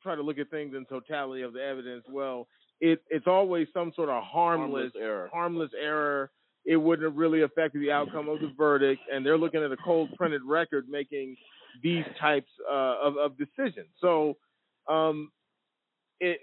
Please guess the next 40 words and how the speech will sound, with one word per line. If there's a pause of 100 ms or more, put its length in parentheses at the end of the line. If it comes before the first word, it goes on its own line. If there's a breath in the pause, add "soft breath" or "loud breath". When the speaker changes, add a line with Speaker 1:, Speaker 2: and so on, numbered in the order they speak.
Speaker 1:
for
what
it's
worth, (480)
even
if (160)
the
judge (420)
tried
it,
'cause
it's
gonna
go
up
to
a
court
of
appeals, (320)
Speaker 2:
Mm-hmm. (140)
Speaker 1:
then
what
happened?
Then
the
appellate
court
gets
it
and
says,
"Well,
maybe
the
judge
shouldn't
have
did
that,